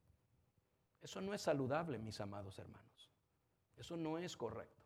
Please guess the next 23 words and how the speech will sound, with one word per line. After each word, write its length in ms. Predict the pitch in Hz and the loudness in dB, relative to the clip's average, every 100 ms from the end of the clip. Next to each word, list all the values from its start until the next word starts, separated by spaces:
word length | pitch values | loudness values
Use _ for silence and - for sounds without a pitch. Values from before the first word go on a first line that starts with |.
| - _ _ _ _ _ _ _ - | -20 _ _ _ _ _ _ _ 2
Y 80 | |
yo 100 | 127 | 6
le 80 | 170 | 8
voy 180 | 180 185 | 10 10
a 20 | |
explicar 720 | 180 156 147 165 175 175 - - | 8 4 6 12 12 10 4 -2
por 140 | 135 | 4
qué 120 | 151 | 6
no 140 | 135 131 | 6 4
es 100 | - | 2
correcto. 420 | 117 113 113 127 | 0 2 2 4
Mire, 440 | 147 196 175 - - | 8 10 10 6 6
la 120 | 127 | 8
Biblia 320 | 131 180 196 | 10 12 12
dice 380 | 175 214 202 190 | 12 10 8 6
que 120 | 160 | 6
Dios 280 | 147 175 175 | 6 6 4
creó 480 | 175 160 175 190 160 | 8 10 10 8 4
al 160 | 139 151 | 6 8
hombre 280 | 190 190 | 6 6
a 80 | 147 | 4
su 140 | - 139 | 4 0
imagen 500 | 127 175 - 240 | 2 2 0 -6